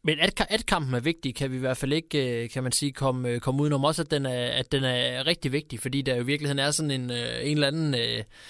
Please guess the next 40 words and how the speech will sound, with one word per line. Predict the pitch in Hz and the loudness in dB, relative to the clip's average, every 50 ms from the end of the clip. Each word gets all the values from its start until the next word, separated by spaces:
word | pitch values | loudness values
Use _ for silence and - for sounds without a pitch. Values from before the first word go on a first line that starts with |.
| - - - - - - - - - | -18 -18 -18 -18 -18 -20 -20 -10 -4
en | 147 156 | -2 0
eller | 156 147 | 2 2
anden | 147 156 165 - | 2 2 2 0
usynlig | 156 143 - - - 214 175 143 127 120 | 0 0 0 2 2 2 2 2 2 0
streg | - - - 165 160 131 117 120 | -2 -2 0 0 0 0 0 0
mellem, | 139 147 139 127 120 117 | -2 -2 -2 -4 -4 -6
øh, | 113 110 110 113 - | -8 -8 -8 -8 -6
ellevte | - 147 160 - - - 127 120 113 - | -2 -2 -2 -2 -2 -2 -4 -4 -4 -6
og | 127 - | -4 0
tolvte | - 151 160 170 170 | 0 0 0 0 -2
pladsen, | - - 120 123 - - 113 107 110 | -4 -4 -4 -4 -4 -6 -8 -10 -12
fordi | - 117 117 135 151 147 139 | -12 -10 -4 -4 -2 -2 0
det, | 120 127 123 120 120 117 113 113 | -2 -2 -2 -2 -2 -2 -4 -4
øh, | - - - - 123 123 113 - - _ | -4 -6 -6 -8 -10 -10 -12 -16 -10 _
det, | - 143 139 131 | 0 0 0 2
det | 143 147 143 131 120 | 2 0 0 0 0
er, | 117 113 - 113 117 117 - _ _ _ _ _ - | -2 -4 -6 -8 -10 -12 -14 _ _ _ _ _ -2
det | |
er | |
en | 143 143 | -2 0
grænse | 135 139 143 160 - 156 | 2 0 0 0 0 0
mellem | 143 135 135 127 120 | 0 0 0 -2 -4
nogle | 120 120 120 117 | -6 -6 -6 -2
playoff-kampe, | - 135 127 139 165 160 - - 120 120 117 123 - - - _ _ _ _ _ _ - - - 135 | 0 2 2 2 2 2 0 -2 -4 -4 -8 -10 -12 -14 -20 _ _ _ _ _ _ -20 -10 -4 -2
øh, | 139 131 123 120 117 117 113 | 0 0 2 0 0 -2 -2
i | - - 123 | -4 -4 -4
de | 127 139 | -2 0
der, | 135 143 135 123 117 113 113 - | 0 2 2 2 0 -2 -4 -4
øh, | - - - - 127 123 127 - - _ _ _ _ - _ _ _ _ _ _ _ _ _ _ _ _ _ | -6 -6 -6 -6 -8 -8 -10 -14 -18 _ _ _ _ -20 _ _ _ _ _ _ _ _ _ _ _ _ _
i | - 135 | -6 -2
de | 117 147 147 | 0 0 2
der, | 139 147 139 131 120 117 117 | 4 4 4 4 2 0 -2
i | 123 | -4
de | 127 131 139 | -6 -2 0
der | 147 135 123 123 | 0 0 0 0
grupper | 117 131 147 143 139 | 0 -2 0 0 2
dernede, | 131 127 123 123 123 127 135 139 127 117 113 | 0 0 -2 -2 -2 -2 -2 0 0 -2 -2
øh, | 113 | -2
til | - 123 | -2 -2
sidst. | 120 139 143 - - - | -2 -2 -2 -4 -8 -10